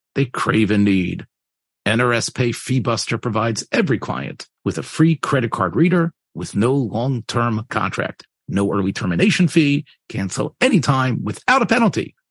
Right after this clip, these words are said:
I'm personally familiar with this company, and they truly stand by their product, and they'll help you with live, stateside-based customer service on any issue or question. Visit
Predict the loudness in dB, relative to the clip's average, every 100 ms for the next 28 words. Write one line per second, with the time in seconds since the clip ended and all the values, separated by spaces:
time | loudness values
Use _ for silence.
0 | _ -10 -6 -2 -2 0 -2 0 0 2
1 | 2 0 -4 -4 -4 -4 -4 -8 -12 _
2 | _ _ -8 -2 0 0 2 2 2 0
3 | -2 -2 -2 -2 -2 -2 -2 -2 -6 -6
4 | -6 -8 -12 -18 -8 -6 -4 0 0 0
5 | -4 -6 -6 -6 -2 0 0 0 -2 -6
6 | -2 0 0 2 0 2 0 0 -2 -12
7 | _ _ -2 -2 0 0 0 -2 -2 -4
8 | -6 -4 -4 -4 _ 2 6 6 4 2
9 | -2 -4 -4 -6 -6 -10 -12 _ _ _
10 | _ 2 2 2 -6